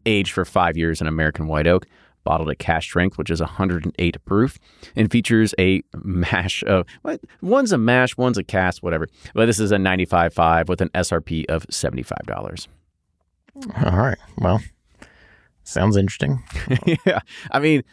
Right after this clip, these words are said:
Speaker 1: I don't know if we have the bottles up here. I know I have one of the bottles at home.
Speaker 2: Yeah, I think I've seen 'em.
Speaker 1: They're fun looking labels.
Speaker 2: They are good.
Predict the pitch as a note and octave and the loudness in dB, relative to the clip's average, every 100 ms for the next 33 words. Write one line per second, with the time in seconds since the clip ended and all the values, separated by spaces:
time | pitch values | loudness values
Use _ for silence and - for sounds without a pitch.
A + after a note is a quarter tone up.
0 | _ - E3 G3+ G3 F3 D#3+ C#3+ A2+ B2 | _ -2 2 2 2 2 0 0 0 2
1 | B2 A2+ G#2+ A#2 G2 A2 C3 A#2+ G#2+ G#2+ | 2 2 0 2 4 4 4 4 4 2
2 | F#2 F#2 F2 E2+ E2+ E2+ B2+ C3 B2+ B2+ | 2 2 2 2 -2 0 2 4 4 2
3 | D#3+ F2+ - G2 F#2+ A#3+ A#3+ - G#3+ G#3 | 0 -2 -2 -2 0 0 -2 -2 0 2
4 | F#3 E3+ B2 F#2 F2+ B2 A#2 F#2+ F#2 F2 | 2 0 2 2 2 4 2 0 0 -2